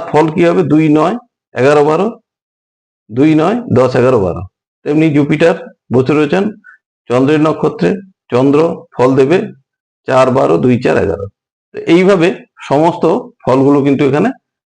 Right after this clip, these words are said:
লেখা আছে। তো আমরা এবারে শুরু করি প্রেডিকশন। এইখান, এইখান থেকে এটাকে এক দেখে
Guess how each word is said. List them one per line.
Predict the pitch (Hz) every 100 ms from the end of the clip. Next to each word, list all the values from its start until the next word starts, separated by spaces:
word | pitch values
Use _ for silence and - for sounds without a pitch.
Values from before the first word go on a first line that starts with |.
| -
লেখা | 156 139
আছে। | 107 92 - - _ _ _ _ _ -
তো | 117
আমরা | 147 151 160 - 262 - -
এবারে | 135 147
শুরু | 143 160 170
করি | 165 143 127 -
প্রেডিকশন। | - 160 160 - 151 240 - -
এইখান, | 139 127 127 127 127
এইখান | 151 180 -
থেকে | 110 151
এটাকে | 131 -
এক | - 139 135
দেখে | 127 127